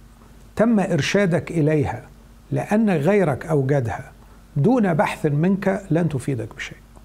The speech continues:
أو لن تنتج فيك حتى أثر،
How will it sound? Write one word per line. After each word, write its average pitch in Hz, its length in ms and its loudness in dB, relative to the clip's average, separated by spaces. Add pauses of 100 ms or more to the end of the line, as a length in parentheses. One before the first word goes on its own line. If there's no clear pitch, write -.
(1400)
أو 160 160 4
لن 240 280 4
تنتج 185 340 2
فيك 170 220 -2
حتى 160 300 -2
أثر، 143 480 -2